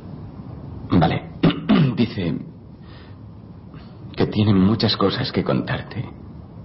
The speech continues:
No te imaginas cómo es.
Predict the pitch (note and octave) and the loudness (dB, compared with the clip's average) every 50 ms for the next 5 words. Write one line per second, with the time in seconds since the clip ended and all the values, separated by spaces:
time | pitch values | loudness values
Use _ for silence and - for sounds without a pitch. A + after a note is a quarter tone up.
0 | - - - - - - - - - - - - - - - - - - - - | -16 -16 -16 -16 -16 -16 -16 -16 -16 -16 -16 -16 -16 -16 -16 -16 -16 -14 -14 -14
1 | - - - - - - - F#2 F#2+ G2 F#2+ - A#2+ G#2 F#2+ F2 C#2+ C2+ - - | -14 -14 -14 -14 -14 -10 -4 -2 0 0 2 4 6 6 6 6 6 4 2 2
2 | G2+ - - - - - - F#2 E2+ D#2 D#2 D2+ D2+ - - - - - | 0 0 0 -2 -2 -2 0 2 4 4 4 4 2 0 -2 -6 -8 -8